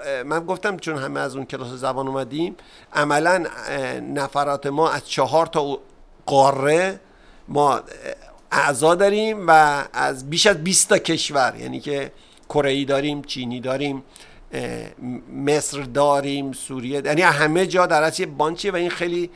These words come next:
خاص کرده این مؤسسه خیریه ما رو. در رابطه با سوشال انترپرایز فرمودید یا کارآفرینی اجتماعی، این، اه، در اصل ویژگیه که شرکت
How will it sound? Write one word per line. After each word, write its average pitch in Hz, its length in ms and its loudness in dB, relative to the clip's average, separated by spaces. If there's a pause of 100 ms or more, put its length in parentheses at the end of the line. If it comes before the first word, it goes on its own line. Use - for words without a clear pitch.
(120)
خاص - 440 2
کرده 131 300 -2
این 127 220 -8 (380)
مؤسسه 139 540 -6
خیریه 123 460 -8
ما 120 200 -4
رو. 160 240 -4 (680)
در 165 140 6
رابطه 156 200 -4
با 220 60 2
سوشال 160 420 -2
انترپرایز 151 540 -2
فرمودید 156 460 -2
یا 131 120 -2
کارآفرینی 123 540 -4
اجتماعی، 123 840 -8 (220)
این، 151 360 -6
اه، 127 520 -8 (260)
در 135 160 2
اصل 139 300 -4 (1500)
ویژگیه 151 500 -4
که 190 380 -2
شرکت 165 640 -4